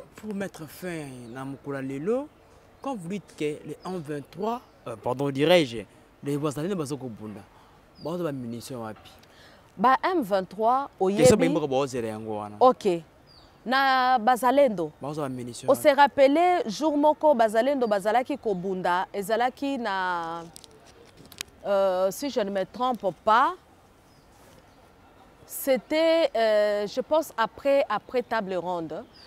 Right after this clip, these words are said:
Speaker 2: Ezalaki na, na période moko, bamonaki mouvement suspect ya E A C, ezalaki kolekisa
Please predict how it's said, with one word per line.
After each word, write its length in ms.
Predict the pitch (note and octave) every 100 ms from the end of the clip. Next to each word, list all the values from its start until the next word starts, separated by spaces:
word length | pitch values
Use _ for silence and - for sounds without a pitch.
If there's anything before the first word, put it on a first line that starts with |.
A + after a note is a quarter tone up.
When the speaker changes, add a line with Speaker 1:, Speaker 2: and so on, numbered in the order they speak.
| - -
Speaker 2:
Ezalaki 500 | F3+ G#3+ A3+ - C#4+
na, 680 | A#3 G3 F#3 F3+ F3 E3+ E3 - - _
na 220 | G3 G3+
période 560 | - A#3 G#3+ A#3 C4 G#3
moko, 640 | A3 A#3+ - B3 B3 C4 - -
bamonaki 760 | F#3+ G3+ A3+ B3 B3 - B3+ B3 - _ -
mouvement 440 | G#3+ F3+ G#3 A#3
suspect 720 | A3+ - G#3+ - - G#3 A#3 - _ _ _
ya 160 | F#3+ G3
E 160 | A3 G#3+
A 100 | G3
C, 380 | - G#3 G3+ A#3+ _ _ _ _ G3
ezalaki 460 | F3+ G3+ G#3+ G3
kolekisa 880 | F#3+ F#3+ F#3 E3+ F3+ - F#3 F#3